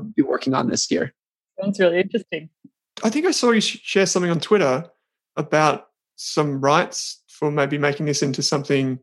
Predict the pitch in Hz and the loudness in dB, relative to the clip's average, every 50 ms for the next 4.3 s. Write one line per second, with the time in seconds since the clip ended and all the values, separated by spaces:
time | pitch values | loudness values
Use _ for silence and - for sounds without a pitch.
0 | _ _ _ _ _ _ _ _ - 151 143 135 - - 165 180 220 320 302 - | _ _ _ _ _ _ _ _ -2 0 0 0 2 2 2 2 2 0 -4 -8
1 | _ _ _ _ _ _ - - 156 170 143 135 135 - 156 160 147 123 110 104 | _ _ _ _ _ _ 2 4 4 4 4 4 2 4 4 4 4 4 2 2
2 | - 147 139 139 143 143 156 131 - 139 - 156 156 143 147 147 147 143 135 123 | 4 4 6 6 4 2 0 0 2 4 4 4 4 4 4 2 2 2 2 0
3 | 147 143 139 139 135 - 147 147 143 139 139 139 127 - 143 139 135 131 135 - | 0 0 2 0 0 0 0 0 2 2 2 0 0 0 2 2 2 2 2 2
4 | 139 131 131 127 131 131 | 2 4 4 4 2 2